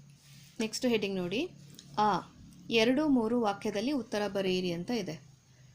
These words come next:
ಅದರಲ್ಲಿ ಫಸ್ಟ್ ಕ್ವಶನ್ ನೋಡಿ, ಬೆಳಗೊಳ ಬೆಟ್ಟದಲ್ಲಿ ಮೂರ್ತಿಗಳನ್ನು ನೋಡುತ್ತಿದ್ದರೆ ಏಕೆ ಭಕ್ತಿ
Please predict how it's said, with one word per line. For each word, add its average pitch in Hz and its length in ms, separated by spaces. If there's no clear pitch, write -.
ಅದರಲ್ಲಿ 214 300
ಫಸ್ಟ್ 220 480
ಕ್ವಶನ್ 196 280
ನೋಡಿ, 185 360
ಬೆಳಗೊಳ 254 480
ಬೆಟ್ಟದಲ್ಲಿ 214 800
ಮೂರ್ತಿಗಳನ್ನು 220 760
ನೋಡುತ್ತಿದ್ದರೆ 202 840
ಏಕೆ 262 340
ಭಕ್ತಿ 277 560